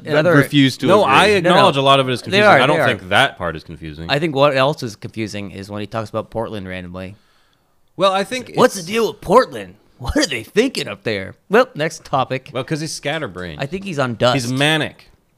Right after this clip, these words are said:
Speaker 2: That
Speaker 3: is
Speaker 2: would
Speaker 3: what
Speaker 2: make
Speaker 3: the,
Speaker 2: the
Speaker 3: it
Speaker 2: most
Speaker 3: is.
Speaker 2: sense.
Speaker 1: 'Cause that's what she asked them. 'Cause when she gets in the car, she's, like, I guess, as close to the audience as we are.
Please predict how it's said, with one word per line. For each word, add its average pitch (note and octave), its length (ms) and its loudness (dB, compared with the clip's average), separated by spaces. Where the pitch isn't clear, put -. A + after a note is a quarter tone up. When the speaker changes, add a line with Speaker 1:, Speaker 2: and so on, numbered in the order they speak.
Speaker 2:
That B2 160 2
Speaker 3:
is B2+ 60 0
Speaker 2:
would - 60 2
Speaker 3:
what A2 120 4
Speaker 2:
make C#3 160 2
Speaker 3:
the, F#2+ 60 -8
Speaker 2:
the B2+ 80 0
Speaker 3:
it - 20 2
Speaker 2:
most A2 400 0
Speaker 3:
is. - 80 -14
Speaker 2:
sense. E2 340 -10
Speaker 1:
'Cause B2 100 -6
that's C#3+ 180 0
what C#3+ 80 -12
she A#2+ 160 -6
asked C3 200 -2
them. G#2+ 200 -6
'Cause G#2+ 200 -12
when A#2 100 -6
she G#3+ 160 -4
gets F3+ 180 -2
in B2 60 -10
the A#2 80 -8
car, A2 200 -4
she's, D#3+ 240 -8
like, B2+ 300 -6
I B2 80 -10
guess, A#2+ 240 -10
as G2+ 100 -16
close A#2+ 240 -8
to A2 80 -16
the G#2+ 120 -8
audience G#2+ 380 -6
as F#2+ 120 -18
we A2 180 -8
are. F#2 320 -8